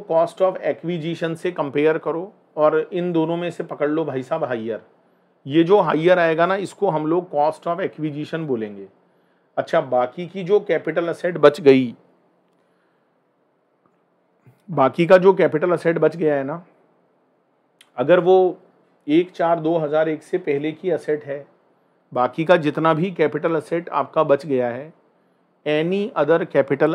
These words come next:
asset, तो जितनी भी any other capital asset आपकी बच जाती है भाई,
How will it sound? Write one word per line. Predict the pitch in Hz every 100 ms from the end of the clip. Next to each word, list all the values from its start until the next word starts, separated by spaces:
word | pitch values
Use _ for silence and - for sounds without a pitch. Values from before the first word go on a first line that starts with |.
| -
asset, | - 123 104 - - _ _ _ _ _ _ -
तो |
जितनी | 143 151 175 185 190
भी | 165 196 202 175
any | 147 170 165
other | 160 165
capital | 147 147 151 151
asset | 156 160
आपकी | 147 - 151
बच | 143 170
जाती | 143 131 135
है | 131
भाई, | 127 143